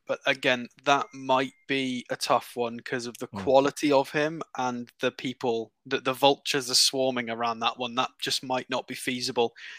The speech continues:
Speaker 1: There's a few of these transfers floating around that I don't think we're quite ready for. There are people like City, P S G, and people who have Champions League football and who are trophy pushing, who are gonna take people like that away from us, uh, a little bit too soon.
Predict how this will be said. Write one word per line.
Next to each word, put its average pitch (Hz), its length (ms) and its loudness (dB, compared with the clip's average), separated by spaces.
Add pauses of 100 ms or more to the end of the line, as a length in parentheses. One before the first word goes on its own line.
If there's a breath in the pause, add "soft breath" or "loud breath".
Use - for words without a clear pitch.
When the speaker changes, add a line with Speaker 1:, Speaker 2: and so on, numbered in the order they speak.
(120)
Speaker 1:
There's 147 160 6
a 156 40 4
few 196 260 0
of 170 80 2
these 156 220 -2
transfers 131 560 2
floating 120 320 -4
around 120 380 -6 (160)
that 123 240 2 (1000 soft breath)
I 135 80 4
don't 139 240 2
think 139 160 -6
we're 131 120 -4
quite 123 320 0
ready 127 280 0
for. 113 400 -8 (420)
There 127 160 0
are 123 60 -2
people 135 340 -4
like 120 200 2
City, 127 440 -2
P 127 260 -4
S - 140 0
G, 120 400 -2 (420 loud breath)
and 123 140 -12
people 131 240 -4
who 120 160 -6
have 127 180 6
Champions 123 420 0
League 120 140 -4
football 127 320 -4
and 120 80 -8
who 117 80 -6
are 113 60 -6
trophy 131 340 0
pushing, 123 380 -4
who 123 100 -4
are 123 60 -2
gonna 120 200 -4
take - 320 -2
people 131 260 -6
like 117 200 -2
that 120 160 0
away 120 240 -2
from 117 180 -8
us, 113 280 -6 (380 loud breath)
uh, 117 180 2
a 127 40 -2
little 131 200 0
bit 123 180 -4
too 120 180 -6
soon. 117 400 -2